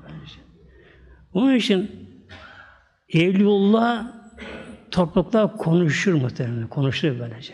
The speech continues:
böyle. Yani o toprak öyle değil aslında. Öyle değil böyle, böyle. Toprak atomları oluşuyor, atomlar böyle. Atomun çekirdeği var, nötronu var, protonu var, elektronları var. Etrafını dönen bir Kabe, tavaf edenler var böylece.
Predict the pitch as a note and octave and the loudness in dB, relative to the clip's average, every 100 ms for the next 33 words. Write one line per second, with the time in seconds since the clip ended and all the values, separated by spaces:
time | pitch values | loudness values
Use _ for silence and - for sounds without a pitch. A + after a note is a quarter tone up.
0 | - _ _ _ _ _ _ _ - D3 | -20 _ _ _ _ _ _ _ -6 -2
1 | D#3 D#3 F3 D3 E3+ D#3 D#3+ F#3 D3+ B2+ | -2 -2 0 0 2 4 4 2 -2 -6
2 | C#3+ B2+ C3+ - - - _ _ _ _ | -6 -8 -8 -10 -14 -20 _ _ _ _
3 | - C#3 C3 D3+ C#3 A#2+ B2+ - - - | -2 0 2 2 0 -6 -16 -20 -20 -20
4 | - _ _ _ _ _ _ _ _ - | -20 _ _ _ _ _ _ _ _ 0
5 | D3 - G#3 - - - D3+ D#3 F#3+ F3+ | 0 2 0 0 -6 0 2 2 2 2
6 | C3+ C3 C#3 - C#3+ D3 - - - - | 0 -2 -4 -2 -2 -2 -4 -8 -14 -18
7 | - - - _ _ _ _ - _ - | -20 -20 -20 _ _ _ _ -20 _ -4
8 | D3 C#3 E3 F3 D#3+ - - E3 D3+ E3 | -2 2 2 2 2 0 2 2 2 2
9 | D#3+ D#3 D#3+ D#3 D3 - - - D3 D#3+ | 2 0 -2 -4 -8 -14 -8 0 0 2
10 | D#3+ E3+ D#3+ D#3 D#3+ E3 D#3 E3 E3+ D#3+ | 2 2 2 0 2 0 2 2 2 2
11 | E3 D#3 D#3 E3+ E3+ F3 E3 D#3+ D3 - | 2 0 0 2 4 2 2 2 -2 -10
12 | - - - - _ _ - D#3 F3+ F3 | -18 -20 -20 -20 _ _ -2 0 2 4
13 | F#3 C#3+ E3+ G3 F#3 E3 F3 F3+ F3+ E3+ | 2 4 2 4 2 0 2 2 4 2
14 | E3+ E3 G3 F#3+ F#3 F#3+ G3+ F3+ D3+ D3 | 2 2 2 2 2 2 2 2 2 2
15 | C3 B2+ | 0 -4